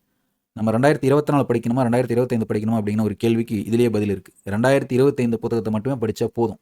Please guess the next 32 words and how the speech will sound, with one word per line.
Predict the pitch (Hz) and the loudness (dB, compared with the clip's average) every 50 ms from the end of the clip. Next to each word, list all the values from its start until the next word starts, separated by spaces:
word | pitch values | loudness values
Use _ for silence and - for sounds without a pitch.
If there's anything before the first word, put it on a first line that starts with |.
| - 104 | -8 -6
ஏன்னா | 104 104 110 104 104 190 202 _ _ _ _ _ _ _ _ _ _ _ _ _ _ _ _ _ _ - | -4 -2 -2 -2 -4 -6 -10 _ _ _ _ _ _ _ _ _ _ _ _ _ _ _ _ _ _ -4
ரெண்டாயிரத்தி | 110 117 131 143 143 143 139 | 0 2 4 4 4 4 2
இருபத்தி | 123 127 127 - 127 | 2 2 2 2 2
நாலு | 123 135 127 | 0 0 2
பழைய | - 120 120 127 | 2 2 2 2
புத்தகம்னு | 123 - 117 135 131 135 131 117 | 2 0 -2 -2 -2 0 0 -2
சொல்லிட்டு | 120 113 117 131 | -2 0 0 0
ஒரு | 113 110 | 0 0
டி | - 143 143 | 0 0 0
என் | 151 156 151 | 0 0 -2
பி | - - 139 | 0 0 0
எஸ் | 127 - | 0 0
சிக்கு | 135 123 120 | -2 -4 -2
தயாராகக்கூடிய | - 120 117 120 123 123 117 120 113 113 117 110 110 | 0 0 2 2 2 4 2 2 2 0 0 0 2
அளவுக்கு | 110 123 123 139 123 | 2 2 0 0 -2
தமிழ் | - 113 113 120 120 | -2 0 0 2 2
எடுத்து | 110 - - 117 | 0 0 -2 -2
நீங்க | 110 107 101 | -2 -2 -2
படிச்சீங்கன்னா | - 104 101 - 120 107 101 101 110 - - _ | -2 -4 -4 -4 -4 -4 -4 -4 -6 -8 -10 _
நிச்சயமா | - 113 107 - - 135 139 139 | -6 -6 -4 -4 -4 -2 0 0
உங்களுக்கு | 127 117 101 101 104 | 0 0 0 -2 -2
நிறைய | 107 117 127 143 156 147 | 0 0 2 0 0 0
காலங்கள் | - 117 113 117 113 113 110 | 0 -2 -2 0 0 -2 -2
தேவைப்படும். | 104 107 104 101 95 104 98 113 151 - _ _ _ _ _ _ _ _ - | -2 -2 -2 -2 -2 -4 -4 -6 -6 -10 _ _ _ _ _ _ _ _ -6
அது | 104 107 | -4 -2
உங்களோட | 104 107 104 98 | -2 0 -2 -2
சப்ஜெக்ட்ல | - 110 123 143 147 147 139 123 110 101 | -2 -2 -2 -2 -2 -2 -2 -2 -2 0
கவனம் | 101 107 113 - 240 233 | 0 0 0 0 0 -2
செலுத்துறதுக்கு | - 104 101 - 107 98 - 98 - 104 95 - - _ | -4 -6 -6 -6 -8 -8 -8 -8 -8 -8 -8 -8 -10 _
வழிவகைகள் | - 104 107 117 117 113 110 110 107 104 101 | -4 0 0 2 2 2 2 0 0 -2 -2
இல்லாம | - 101 104 107 107 101 | -4 -2 -2 -2 -2 -2
போகலாம். | - 196 190 190 190 | -2 -2 -2 -2 -4